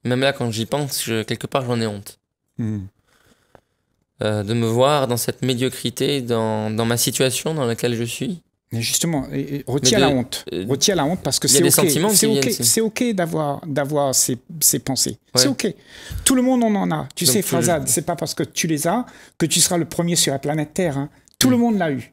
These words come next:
Speaker 2: Tu sais ? Donc, retiens la honte, retiens tout ça, retiens toutes les culpabilités et pose-toi la question si tu peux te voir dans cet état, que tu es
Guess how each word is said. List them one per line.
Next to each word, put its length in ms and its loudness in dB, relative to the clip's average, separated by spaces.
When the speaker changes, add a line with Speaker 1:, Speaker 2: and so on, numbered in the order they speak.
Speaker 2:
Tu 80 -2
sais ? 240 0
Donc, 320 2
retiens 420 2
la 100 2
honte, 240 -2
retiens 280 -2
tout 120 -6
ça, 240 0
retiens 420 -2
toutes 200 -8
les 100 -2
culpabilités 720 -2
et 120 2
pose-toi 480 2
la 80 0
question 500 0
si 280 2
tu 160 -2
peux 220 0
te 120 0
voir 520 -4
dans 120 -4
cet 240 -2
état, 260 -10
que 100 -2
tu 340 0
es 180 -2